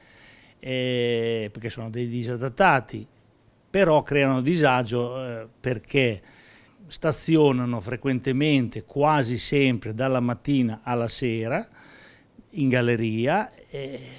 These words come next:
e hanno il vizio del bere, soprattutto. Perciò abbiamo diverse fasi durante la giornata, dal mattino che sono abbastanza tranquilli, però hanno già la birra nelle mani,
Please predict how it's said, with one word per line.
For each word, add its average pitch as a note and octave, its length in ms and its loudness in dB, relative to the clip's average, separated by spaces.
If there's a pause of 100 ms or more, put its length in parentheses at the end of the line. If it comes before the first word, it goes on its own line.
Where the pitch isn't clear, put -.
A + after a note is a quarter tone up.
(240)
e E3+ 120 0
hanno F#3+ 440 4
il C#3+ 140 2
vizio D3+ 540 2
del B2 220 0
bere, A2+ 540 -4 (220)
soprattutto. A#2 800 -12
Perciò B2+ 600 -2
abbiamo C3 360 0
diverse C3 400 2
fasi C3+ 400 2
durante B2 320 -2
la B2+ 140 -2
giornata, E3+ 840 2
dal B2+ 200 -4
mattino B2+ 560 -2
che G#2+ 100 -12
sono A#2+ 220 -6
abbastanza A#2 480 -6
tranquilli, A#2+ 640 -2
però B2 240 -2
hanno A2+ 180 -4
già A#2+ 140 -4
la A#2+ 100 -4
birra A#2+ 300 0
nelle D3 200 -2
mani, E3 460 0